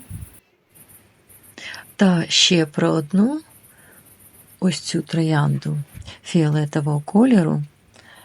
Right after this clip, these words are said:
Мінерву. І виявляється, ці обидві троянди одного виробника Мартіна Вісера,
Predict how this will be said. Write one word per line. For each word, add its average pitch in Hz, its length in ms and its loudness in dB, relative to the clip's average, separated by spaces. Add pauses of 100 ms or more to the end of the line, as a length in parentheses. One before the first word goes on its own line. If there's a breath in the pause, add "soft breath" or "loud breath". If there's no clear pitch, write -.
(220 soft breath)
Мінерву. 165 720 0 (2500)
І 180 320 4 (640)
виявляється, 180 840 4
ці 160 300 0
обидві 151 340 0
троянди 160 800 0 (360)
одного 165 460 0
виробника 156 800 0 (2000)
Мартіна 147 540 2
Вісера, 240 540 2